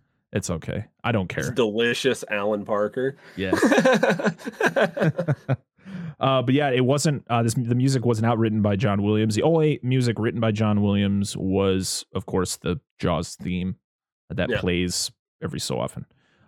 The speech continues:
Speaker 1: Um, but yeah, the music written by Alan Parker. Not that it's important, 'cause there really wasn't any music in this movie that was like, "Oh my God, this is really good."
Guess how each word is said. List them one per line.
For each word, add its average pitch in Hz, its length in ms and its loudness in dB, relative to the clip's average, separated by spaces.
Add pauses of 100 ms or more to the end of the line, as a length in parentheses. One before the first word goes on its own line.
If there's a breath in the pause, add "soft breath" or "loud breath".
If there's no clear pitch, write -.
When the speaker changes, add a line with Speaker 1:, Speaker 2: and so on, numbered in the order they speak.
(100)
Speaker 1:
Um, 92 260 2
but 101 100 2
yeah, 95 140 2
the 87 80 -2
music 104 260 0
written 95 180 2
by 92 140 0
Alan 90 300 0
Parker. 90 420 0 (960)
Not 101 360 0
that 95 100 2
it's 92 120 0
important, 101 440 0
'cause 98 160 -2
there 95 80 2
really 135 180 4
wasn't 110 320 2
any 104 140 2
music 117 380 2
in 101 80 0
this 101 180 -2
movie 104 320 2
that 101 240 0
was 98 320 0
like, 92 400 -2 (1000)
"Oh 135 80 0
my 131 140 2
God, 117 500 2 (440)
this 120 160 -2
is 101 120 -4
really 107 260 0
good." 98 420 0